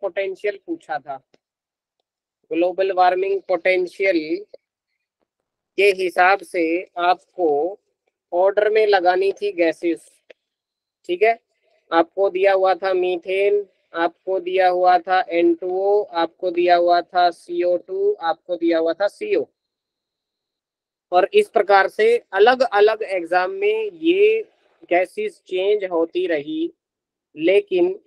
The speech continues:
जो प्राइमरी क्वेश्चन था वो सेम रहा कि ग्लोबल वार्मिंग पोटेंशियल के हिसाब से लगाइए। तो सीओ टू का ग्लोबल वार्मिंग पोटेंशियल होता है भैया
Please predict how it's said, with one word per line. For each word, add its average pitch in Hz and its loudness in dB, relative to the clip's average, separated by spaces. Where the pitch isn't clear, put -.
जो 175 0
प्राइमरी 202 0
क्वेश्चन 180 -4
था 175 -4
वो 180 -2
सेम 190 -4
रहा 143 0
कि 165 -4
ग्लोबल 170 0
वार्मिंग 165 0
पोटेंशियल 160 -6
के 170 -4
हिसाब 143 -4
से 165 -6
लगाइए। 127 -6
तो 220 4
सीओ 254 6
टू 269 0
का 269 0
ग्लोबल 254 2
वार्मिंग 247 2
पोटेंशियल 226 -2
होता 208 -2
है 214 -6
भैया 208 2